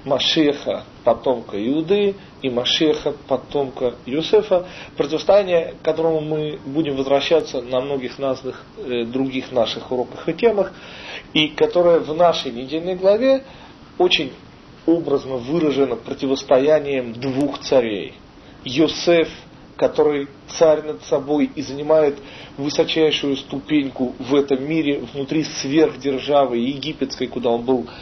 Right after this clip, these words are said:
спущен, он становится тем, без кого, как нам сказано в нашей недельной главе,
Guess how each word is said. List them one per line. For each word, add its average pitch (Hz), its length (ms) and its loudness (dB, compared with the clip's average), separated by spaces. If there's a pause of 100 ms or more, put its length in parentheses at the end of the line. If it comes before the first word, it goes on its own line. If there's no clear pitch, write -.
(220)
спущен, 156 800 0
он 160 240 2 (240)
становится 147 1120 0 (720)
тем, 180 480 2
без 143 240 -2
кого, 139 260 2
как 120 240 -4
нам 113 120 -4
сказано 123 480 2
в 113 40 -10
нашей 117 280 0
недельной 156 280 0
главе, 175 520 4